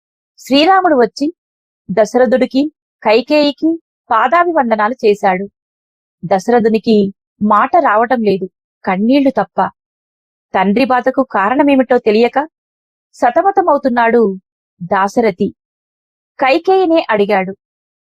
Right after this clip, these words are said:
"గతంలో నాకిచ్చిన రెండు వరాలను అడిగాను. నిన్ను దృష్టిలో ఉంచుకొని వాటిని ఉల్లంఘించేందుకు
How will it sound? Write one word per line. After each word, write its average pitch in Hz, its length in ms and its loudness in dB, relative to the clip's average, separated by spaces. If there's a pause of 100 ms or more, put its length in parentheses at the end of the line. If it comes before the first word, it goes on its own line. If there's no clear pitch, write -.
(380)
"గతంలో 269 380 2
నాకిచ్చిన 240 500 0
రెండు 208 280 0
వరాలను 214 520 0 (120)
అడిగాను. 196 460 -2 (880)
నిన్ను 277 260 2
దృష్టిలో 330 460 2
ఉంచుకొని 247 640 0 (480)
వాటిని 214 540 0 (480)
ఉల్లంఘించేందుకు 285 840 0